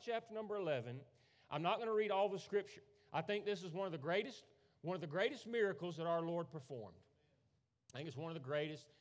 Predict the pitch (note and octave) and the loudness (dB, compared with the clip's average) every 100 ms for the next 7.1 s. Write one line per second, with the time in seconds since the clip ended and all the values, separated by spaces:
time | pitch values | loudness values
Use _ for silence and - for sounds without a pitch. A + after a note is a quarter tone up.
0 | - - D3+ E3 D#3+ E3 C4+ D4+ - - | -14 -2 2 2 0 -2 -2 -4 -6 0
1 | A#3 A#3 A3+ - C#3 F#3+ G3+ G3 F3+ E3 | 0 0 -4 -10 -4 0 0 -2 -4 2
2 | F#3+ F3+ E3+ E3+ E3+ D#3 F3 E3+ - _ | 2 2 2 2 0 -2 -8 -8 -18 _
3 | _ _ _ F3+ F3+ E3 G3 F#3+ C#4+ D4 | _ _ _ -2 0 0 -4 0 0 2
4 | A3+ G3 G#3+ G#3 F3 E3+ F3 F3 D#3 D#3 | -2 -2 0 0 -4 -4 -4 -2 0 0
5 | D#3 D#3 C3 D#3 E3 F3 C4 - G#3+ G#3 | 0 -4 -6 -2 -2 0 -2 -2 -4 -2
6 | G3 G3 E3+ E3+ D3+ B2+ E3+ F#3+ G3 G3 | -2 -2 -4 -8 -8 -2 2 2 2 -2